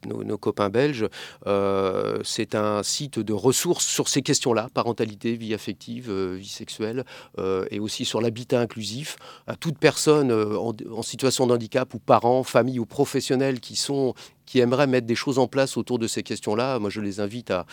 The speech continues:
à aller sur le site. Il y a plein, plein, plein, plein, plein de ressources et de contacts. Euh, le site, c'est Change comme changer, deux, euh, le chiffre et regard, euh, avec un grand R.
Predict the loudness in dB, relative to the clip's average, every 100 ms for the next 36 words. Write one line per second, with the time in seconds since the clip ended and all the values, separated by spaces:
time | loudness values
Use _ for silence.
0 | -18 -18 -20 _ 0 2 2 0 -2 -2
1 | -6 -8 -8 -6 -2 -2 -2 -4 -4 -6
2 | -4 -6 -4 -4 -2 -2 -4 -8 -6 -6
3 | -4 -4 0 0 -2 -14 -18 -20 _ _
4 | 0 0 0 -4 -8 -10 -6 -4 -2 2
5 | 4 2 -2 -8 -10 -20 -20 _ -4 -2
6 | -2 -2 0 -2 -2 0 2 2 -2 -16
7 | -20 _ _ 0 4 4 2 -2 -2 2
8 | 2 2 -4 -8 -4 -4 2 2 4 2
9 | 0 -8 -12 -10 -8 -6 -8 -8 -6 -6
10 | -4 -4 -4 -4 -2 -2 -4 -6